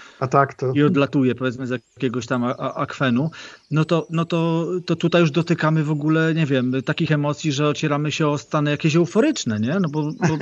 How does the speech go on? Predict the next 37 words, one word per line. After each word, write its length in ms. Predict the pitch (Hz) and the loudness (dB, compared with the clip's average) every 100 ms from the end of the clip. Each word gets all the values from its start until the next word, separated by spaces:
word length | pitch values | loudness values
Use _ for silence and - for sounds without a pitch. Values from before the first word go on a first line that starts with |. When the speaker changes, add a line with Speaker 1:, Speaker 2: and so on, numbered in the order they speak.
| 202 | 2
Speaker 1:
<laughs> 160 | 165 | 0
Speaker 2:
wiesz, 180 | 165 147 | -2 -2
te, 60 | - | 0
te 60 | 185 | 0
Speaker 1:
Oczywiście. 300 | 185 196 202 | 2 2 4
Speaker 2:
krokowate 580 | 214 208 180 170 247 | 4 4 4 4 2
to 100 | 226 | 0
będziemy 380 | 202 202 196 208 | 0 -2 -2 -2
sobie 240 | 185 185 170 | -2 -2 -2
stali 300 | - 196 220 | -2 -2 0
i 60 | |
analizowali, 680 | 196 196 214 185 202 208 180 | 0 4 4 4 4 4 2
powiedzmy. 360 | 135 117 123 127 | 0 -4 -4 -2
Też 140 | 240 | 0
będziemy 320 | 233 170 147 | 2 2 0
tym 140 | 135 143 | -2 -4
zafascynowani, 680 | 151 151 175 151 131 156 196 | -2 -4 -4 -4 -2 -2 0
ale 140 | 190 | 0
to 120 | 180 | 0
jest 120 | 190 | -2
trochę, 220 | 190 185 196 | -2 -2 -2
trochę 240 | 185 196 | -2 0
inny 240 | 202 196 | 2 2
pułap, 420 | 196 208 120 104 - | 2 2 0 0 -4
nie? 120 | 175 | -4
Speaker 1:
Mhm. 440 | 233 - 214 269 | -4 -8 -6 -2
Speaker 2:
Także 240 | 185 175 190 - 180 - | 0 2 0 0 -2 2
ja, 120 | 202 - | 0 2
jakie 340 | 180 220 208 202 | -2 0 0 -2
tutaj 260 | 220 208 | 0 0
mamy 220 | 208 208 | 2 2
ogromne 420 | 196 175 226 214 190 | 2 2 4 4 2
spektrum 540 | - - 233 - 190 | 0 0 0 0 -2
tak 160 | 190 180 | 0 0
naprawdę 360 | 180 190 175 | 0 0 0
doznań, 600 | 165 226 208 110 107 139 | 2 4 2 0 -2 -2
które, 460 | 147 - 156 160 175 | -4 -2 2 2 0